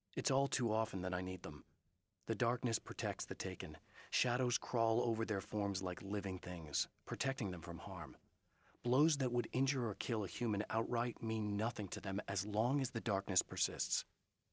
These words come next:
But light makes them vulnerable. Light burns the shadows away.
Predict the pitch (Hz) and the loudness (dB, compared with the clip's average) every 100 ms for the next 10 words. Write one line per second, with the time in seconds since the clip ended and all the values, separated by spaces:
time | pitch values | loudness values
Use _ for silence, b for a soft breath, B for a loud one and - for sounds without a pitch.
0 | _ _ b b b - - 113 131 - | _ _ b b b -2 0 2 0 -2
1 | - 113 117 - 117 104 98 90 76 67 | -2 -2 0 -2 0 0 -2 -2 -4 -10
2 | - _ _ _ _ _ _ - 101 117 | -12 _ _ _ _ _ _ -6 0 0
3 | 127 - 120 117 - 104 - 92 95 92 | 0 -2 0 0 0 0 2 2 2 -2
4 | 92 98 82 - | -2 -4 -6 -8